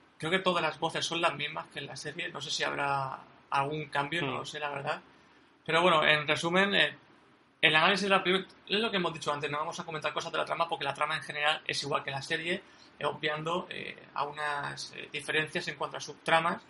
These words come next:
Speaker 1: Además, no, no lo hemos comentado, pero la trama de Pilaf también aparece, más resumida, pero aparece.
Speaker 2: Sí, es un poco distinta, ¿no? No tienen que acceder,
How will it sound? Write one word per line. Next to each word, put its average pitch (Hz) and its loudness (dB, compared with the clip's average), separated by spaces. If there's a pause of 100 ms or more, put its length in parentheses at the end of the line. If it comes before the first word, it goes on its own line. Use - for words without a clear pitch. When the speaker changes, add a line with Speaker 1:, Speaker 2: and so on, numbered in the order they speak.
(500)
Speaker 1:
Además, 156 2
no, 165 -4
no 180 4
lo 180 8
hemos 180 2
comentado, 185 4
pero 165 4
la 139 2
trama 151 0
de 156 -2
Pilaf 156 4
también 151 0
aparece, 143 0
más 143 -4
resumida, 165 -2 (640)
pero 143 2
aparece. 139 -2 (1700)
Speaker 2:
Sí, 165 10
es 139 8
un 147 -6
poco 147 10
distinta, 131 2
¿no? 139 2
No 131 0
tienen 131 0
que 127 -2
acceder, 123 0